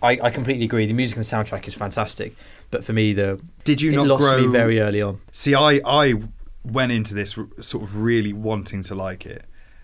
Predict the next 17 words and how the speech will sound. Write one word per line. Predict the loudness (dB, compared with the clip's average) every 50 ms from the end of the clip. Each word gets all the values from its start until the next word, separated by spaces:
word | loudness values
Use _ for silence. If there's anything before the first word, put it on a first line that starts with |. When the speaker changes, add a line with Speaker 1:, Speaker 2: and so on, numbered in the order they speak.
| -20 -20 -12 -4 -2
Speaker 2:
and | 0 2 2
then, | 2 0 0
and | 0 0 2
then | 0 0
it, | -2 -4 -2
I | 0 2 2
must | 2 2 0 -2 -2 -2 -4 -4
admit, | -4 -4 -6 -6 -6 -8
it, | -10 -12 -12 -10
it | -10 -10 -10 -8 -2
did | 0 0 0 2
lose | 0 0 0 0 -2 -4 -6
me, | -12 -12 -12 -14 -16 -16 -20 -20 -20 -10 -6
and | -4 0 0
I | 0
thought | -2 -2 -2 -4 -4 -2
that | -4 -8 -10